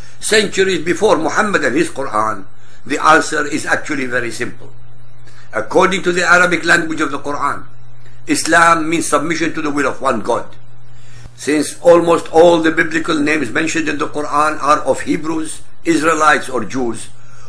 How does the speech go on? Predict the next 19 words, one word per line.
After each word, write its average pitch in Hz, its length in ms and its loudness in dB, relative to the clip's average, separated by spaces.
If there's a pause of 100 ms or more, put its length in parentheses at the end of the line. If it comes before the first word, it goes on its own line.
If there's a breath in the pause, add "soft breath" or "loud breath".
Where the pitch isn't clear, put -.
who 131 100 2
were 156 180 6
believers 170 480 2
in 165 160 0
a 160 100 6
one 160 220 4
and 147 180 -2
only 175 320 2
God, 110 420 -2 (320 soft breath)
then 143 160 6
of - 160 2
course - 380 2
they 101 140 -2
were 139 340 0
Muslims. - 640 -4 (960 soft breath)
Al-Baqarah 165 640 4
two 180 120 2
point 151 260 0
fifty-three. - 540 -6